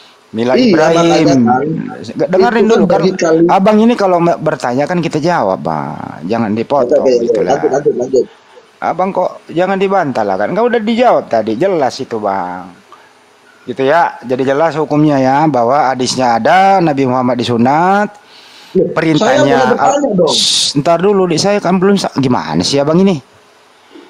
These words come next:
Speaker 1: Nah, sekarang, eh, kita umat muslim semua ini wajib sunat. Kristen wajib sunat nggak, Bang?
Speaker 2: Loh,
Speaker 1: Anda yang bawa
Speaker 2: kalau
Speaker 1: data,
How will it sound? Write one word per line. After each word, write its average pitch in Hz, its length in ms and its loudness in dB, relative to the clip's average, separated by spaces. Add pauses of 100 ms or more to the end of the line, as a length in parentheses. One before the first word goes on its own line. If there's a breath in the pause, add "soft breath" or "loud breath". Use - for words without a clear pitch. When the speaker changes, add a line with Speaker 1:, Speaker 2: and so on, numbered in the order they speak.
Speaker 1:
Nah, 135 140 -4
sekarang, 151 720 0 (480 loud breath)
eh, 135 220 0
kita 151 280 -2
umat 156 300 0
muslim 156 400 0
semua 151 400 2
ini 170 160 4
wajib 139 400 2
sunat. 113 500 0
Kristen 185 540 -2 (1080)
wajib 151 300 0
sunat 202 240 2
nggak, 156 160 2
Bang? 90 160 -4 (1160)
Speaker 2:
Loh, - 120 0 (320)
Speaker 1:
Anda 151 180 0
yang 175 140 2
bawa 165 160 6
Speaker 2:
kalau 262 160 4
Speaker 1:
data, 175 80 0